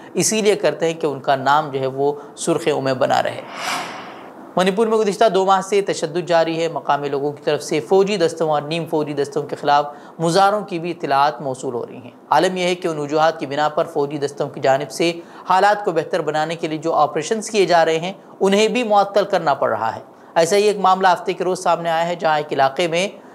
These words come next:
अ, ख़वातीन और मकामी रहनुमाओं की क़ियादत में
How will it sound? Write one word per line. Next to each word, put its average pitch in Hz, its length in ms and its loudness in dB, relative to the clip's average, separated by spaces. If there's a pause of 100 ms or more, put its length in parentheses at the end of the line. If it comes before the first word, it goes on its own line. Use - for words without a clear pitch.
(140)
अ, 156 100 6
ख़वातीन 185 520 2
और 196 120 2
मकामी 180 380 2
रहनुमाओं 170 360 0
की 175 160 -10
क़ियादत 156 440 2
में 190 200 -4